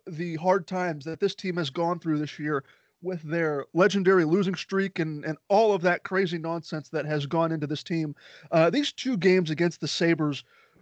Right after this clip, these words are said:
looked, th-, th-, this Sabres team looked like a really different, really more motivated, really more, much of a more collective unit here. Uh, Pittsburgh gets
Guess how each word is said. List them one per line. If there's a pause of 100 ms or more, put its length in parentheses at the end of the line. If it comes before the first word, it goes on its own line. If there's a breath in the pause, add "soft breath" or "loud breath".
looked,
th-,
th-,
this
Sabres
team
looked
like
a
really
different,
really
more
motivated, (260 soft breath)
really
more,
much
of
a
more
collective
unit
here. (340 loud breath)
Uh, (200)
Pittsburgh
gets